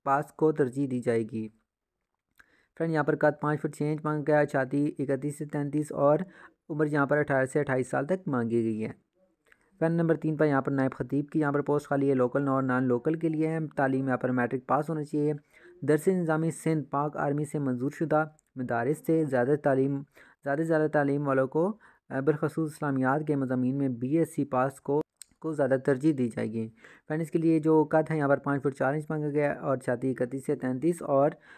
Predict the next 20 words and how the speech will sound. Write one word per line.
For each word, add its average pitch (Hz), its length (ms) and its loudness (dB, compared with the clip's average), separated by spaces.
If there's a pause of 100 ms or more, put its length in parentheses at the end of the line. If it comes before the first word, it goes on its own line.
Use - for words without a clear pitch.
(220)
अ, 135 240 -2
उम्र 151 220 0
यहाँ 143 120 0
पर 139 80 2
अठारह 135 220 0
से 147 120 -2
तीस 135 220 -6
साल 131 160 0
तक 170 220 -2
मांगी 117 280 0
गई 113 160 -2
है। 110 220 -4 (400)
फ्रेंड, 165 160 -2
नंबर 170 140 2
फ़ोर 170 180 4
पर 165 120 -2
यहाँ 156 140 0
पर 151 60 0
जनरल 139 260 0
ड्यूटी 135 380 -2